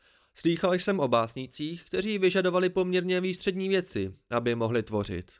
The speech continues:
Udělal neurčité gesto. Nějaké zvláštní pití nebo dekorace? Slyšel jsem o jednom básníkovi, který se v Renere dost proslavil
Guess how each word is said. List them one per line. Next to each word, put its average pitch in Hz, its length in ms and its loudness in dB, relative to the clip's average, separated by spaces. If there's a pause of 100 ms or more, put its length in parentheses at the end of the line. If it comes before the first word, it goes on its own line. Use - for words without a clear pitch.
(540)
Udělal 107 420 -2
neurčité 104 540 -6
gesto. 101 340 -10 (760)
Nějaké 127 420 2
zvláštní 123 440 0
pití 127 400 -6
nebo 120 320 2
dekorace? 117 760 -2 (420)
Slyšel 147 320 2
jsem 185 340 0
o 143 100 4
jednom 170 260 2
básníkovi, 117 760 -2
který 208 320 -6
se 196 160 0
v 170 40 -2
Renere 180 320 2
dost 180 260 -2
proslavil 120 640 0